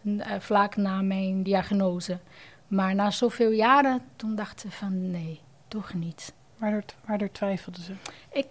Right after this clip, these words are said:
Speaker 1: denk dat samen met haar man dacht zij dat, eh, dat er heel verwarrend zouden kunnen z-, worden.
Speaker 2: Oké.
Speaker 1: Ja. Van, eh, ja, dat eigenlijk, zeg maar, de genetisch materiaal eigenlijk van haar zouden zijn. En dan,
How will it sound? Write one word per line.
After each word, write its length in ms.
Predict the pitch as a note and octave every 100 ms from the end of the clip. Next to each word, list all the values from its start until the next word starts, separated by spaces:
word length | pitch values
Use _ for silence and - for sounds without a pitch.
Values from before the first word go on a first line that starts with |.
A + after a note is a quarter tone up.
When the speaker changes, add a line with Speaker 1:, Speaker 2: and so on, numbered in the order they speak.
| - -
Speaker 1:
denk 420 | D4+ F#4+ F#4 -
dat 180 | C4+ -
samen 320 | C4+ C4 B3
met 220 | A#3+ -
haar 300 | F#3+ G#3 G3+
man 480 | G#3 B3 C#4 B3+ B3+ - -
dacht 400 | G#3+ A3 - -
zij 340 | A#3+ A#3 A#3
dat, 300 | A3 G#3+ -
eh, 600 | A3 G#3+ A3 A3 A3 A3 G#3 - - - - - - - - - - - - - _
dat 200 | G#3 G#3
er 60 |
heel 220 | G3 A#3 A#3
verwarrend 560 | A3 G3 G#3+ A3 G3+
zouden 260 | - F3+ F3+
kunnen 240 | F#3+ F3+
z-, 100 | F3 G3 G#3+
worden. 340 | F#3 F3 F3 F#3+ - -
Speaker 2:
Oké. 180 | B3 A3+ - - - -
Speaker 1:
Ja. 280 | G#3 G#3 A3 - - - _ - - - - - _
Van, 320 | - G3+ F#3+ F#3+
eh, 360 | F#3+ F#3+ G3 G#3
ja, 120 | F#3 -
dat 200 | G3+ F#3+
eigenlijk, 440 | - G3 G3+ G3
zeg 200 | - G3+
maar, 300 | G#3 G3+ G#3 - - - - -
de 100 | F#3+
genetisch 520 | - G3+ G3 G3 F#3+
materiaal 600 | G3+ F#3+ G3 G3 G3+ G3+
eigenlijk 340 | G3 F#3+ G#3 -
van 120 | G3+
haar 280 | G3 G#3 F#3+
zouden 300 | G3 G3 G3+
zijn. 320 | A3 A3 G#3+
En 100 | G3+
dan, 260 | G#3+ G#3+